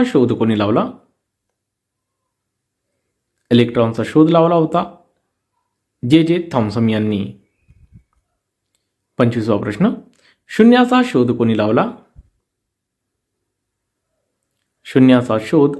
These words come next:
आर्यभट्ट यांनी लावला होता. सव्वीसवा प्रश्न, पेनिसिलिन या औषधाचा शोध खालीलपैकी कोणत्या शास्त्रज्ञाने लावला? पेनिसिलिनचा शोध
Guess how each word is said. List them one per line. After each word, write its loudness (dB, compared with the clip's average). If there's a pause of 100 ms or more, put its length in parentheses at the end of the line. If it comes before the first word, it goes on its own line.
(140)
आर्यभट्ट -2
यांनी 0
लावला 0
होता. -6 (2250)
सव्वीसवा -2
प्रश्न, -4 (560)
पेनिसिलिन 2 (100)
या 0
औषधाचा -2
शोध -2
खालीलपैकी -4
कोणत्या 0
शास्त्रज्ञाने -2
लावला? 0 (3000)
पेनिसिलिनचा 2
शोध 0